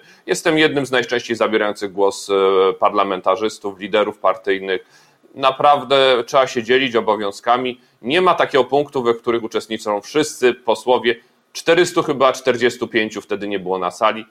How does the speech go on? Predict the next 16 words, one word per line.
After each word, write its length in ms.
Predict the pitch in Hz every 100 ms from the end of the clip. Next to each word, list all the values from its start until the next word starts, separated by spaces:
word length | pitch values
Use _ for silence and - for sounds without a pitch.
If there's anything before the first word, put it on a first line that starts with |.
| _ -
i 80 |
byli 440 | 175 175 147 110 -
w 60 | -
samochodach, 680 | 107 107 143 131 120 110 - _ _
w 80 |
pociągach, 640 | - 98 - 120 127 117 104
może 240 | 95 101
na 100 | 101
spotkaniach 640 | 98 - 92 104 101 101 98
gdzieś. 320 | 90 95 - _ _ _
E, 340 | - 110 110 107
jest 320 | 120 165 165
podział 300 | 143 135 120
obowiązków 560 | 110 107 107 107 - -
w 20 |
parlamencie. 600 | 90 90 85 76 -